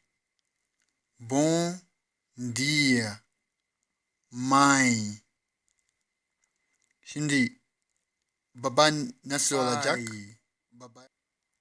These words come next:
Speaker 1: Bom dia. Pai. Şimdi bon dia ne demek biliyoruz. Artık bon dia günaydın demektir.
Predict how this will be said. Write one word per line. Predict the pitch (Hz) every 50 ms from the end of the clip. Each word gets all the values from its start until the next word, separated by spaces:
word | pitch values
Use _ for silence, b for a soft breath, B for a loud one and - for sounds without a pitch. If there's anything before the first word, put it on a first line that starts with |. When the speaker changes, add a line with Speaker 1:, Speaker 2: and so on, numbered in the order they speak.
| _ _ _ _ _ _ _ _ _ _ _
Speaker 1:
Bom | 120 117 113 147 151 165 175 175 175 170 165 151 135 123
dia. | 120 147 160 160 151 147 139 127 117 107 101 107 _ _ _ _ _ _ _ _ _ _ _ _ _
Pai. | - 151 156 151 147 139 135 127 123 117 110 107 104 101 123 123 _ -
Şimdi | - - - 180 185 170 151 131 120 117
bon | 147 175 170 143
dia | 139 143 143
ne | 147 151 143
demek | 127 123 127 127 127 - 113
biliyoruz. | 117 110 120 120 110 107 110 123 117 - - - - - - - _ _ _ -
Artık | - 117 - - - 123 123 - - - - -
bon | 110 123 139 143 131
dia | 117 113 113 113
günaydın | 110 107 113 107 110 107 107 101 104 104 101
demektir. | 104 101 104 104 _ - - 143 165 - - -